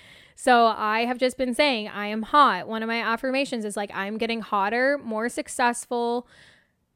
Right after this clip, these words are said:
Um, what do I say? I say, like, I'm getting hotter, I'm getting more successful. There's, like, other things to that with each and every day, essentially. And that just, I feel like, has allowed me to even glow up with that energy shift of realizing, like, you know what? I am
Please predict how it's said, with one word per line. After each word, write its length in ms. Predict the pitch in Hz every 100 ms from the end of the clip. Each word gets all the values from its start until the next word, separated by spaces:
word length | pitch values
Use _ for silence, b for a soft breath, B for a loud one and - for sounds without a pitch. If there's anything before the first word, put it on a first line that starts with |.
| _ _ _ _ _ -
Um, 960 | 220 214 214 214 208 220 214 208 208 202 _ _ _ _ _ _ _ _ _ -
what 100 | 240
do 60 |
I 180 | 269 285
say? 420 | 277 285 277 285 - b b b
I 120 | 269
say, 200 | 262 339
like, 200 | 359 349 254
I'm 240 | 254 262
getting 220 | 269 262
hotter, 380 | 240 269 269 269
I'm 200 | 262 240
getting 220 | 226 226
more 120 | 226
successful. 600 | 214 240 - 247 240 254
There's, 180 | 240 233
like, 140 | 254 240
other 240 | 226 226 240
things 260 | 240 226
to 140 | - 196
that 340 | 185 170 -
with 180 | 226 220
each 220 | 220 214
and 100 | 240
every 240 | 220 220 208
day, 440 | 202 165 143 -
essentially. 680 | 214 214 190 185 156 135 165
And 420 | 175 226 226 233
that 260 | 233 254 285
just, 260 | 320 294
I 140 | 247 214
feel 220 | - 214
like, 180 | 208 202
has 160 | 220
allowed 380 | 208 208 202 208
me 180 | 202 202
to 160 | - 220
even 380 | 196 220 220
glow 300 | 214 214 214
up 200 | 214 302
with 140 | 302 -
that 220 | 180 -
energy 420 | 208 202 196 185
shift 360 | 180 - 180 -
of 100 | 202
realizing, 520 | 196 190 185 196 202
like, 200 | 190 196
you 80 | 233
know 140 | 262
what? 260 | 320 381 370
I 100 | 294
am 240 | 359 370